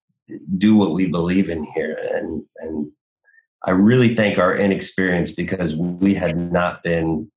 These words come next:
I guess, jaded by, uh, prior settlements, prior defense attorneys, maybe making us drink their Kool-Aid. Uh, we asked for what we believed in,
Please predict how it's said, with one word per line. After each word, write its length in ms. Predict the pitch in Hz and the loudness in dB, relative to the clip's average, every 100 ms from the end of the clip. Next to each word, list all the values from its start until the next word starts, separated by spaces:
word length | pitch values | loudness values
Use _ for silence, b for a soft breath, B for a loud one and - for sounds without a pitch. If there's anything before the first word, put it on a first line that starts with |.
| _ | _
I 80 | - | -8
guess, 260 | 82 85 - | -2 -2 -2
jaded 520 | 80 87 95 82 76 | -2 0 0 -2 -4
by, 380 | 78 80 80 - B B B _ _ - | -4 -2 -4 -6 B B B _ _ -14
uh, 320 | - 87 - - - 1077 _ _ - - _ _ _ _ | -12 -10 -12 -14 -20 _ _ _ -20 -20 _ _ _ _
prior 420 | - 87 90 90 85 | -6 -2 0 -2 -4
settlements, 680 | - 90 87 87 87 - | -2 0 2 0 -2 -6
prior 720 | - 82 82 87 87 82 80 - _ _ _ - | -8 -4 0 2 0 -2 -6 -14 _ _ _ -6
defense 420 | 82 - 98 85 | -4 0 0 0
attorneys, 760 | 80 95 90 85 87 80 - 87 | -2 -2 0 2 0 0 -4 -4
maybe 680 | 87 82 80 80 78 - - - - | -2 0 -2 -2 -4 -6 -8 -12 -8
making 460 | 90 90 95 90 | -2 0 0 -2
us 140 | 85 - | -4 -6
drink 280 | - 87 80 | -4 -2 0
their 220 | 87 113 | -2 -2
Kool-Aid. 600 | - 80 80 80 76 - | -2 0 2 0 -2 -8
Uh, 300 | 92 80 78 - _ - | -4 -4 -4 -10 _ -12
we 240 | 87 98 | -2 2
asked 260 | 107 107 - | 2 0 0
for 100 | 101 | 0
what 180 | 98 101 | 2 2
we 100 | 95 | 2
believed 380 | 87 95 117 - | 2 2 2 -2
in, 240 | - - | -8 -10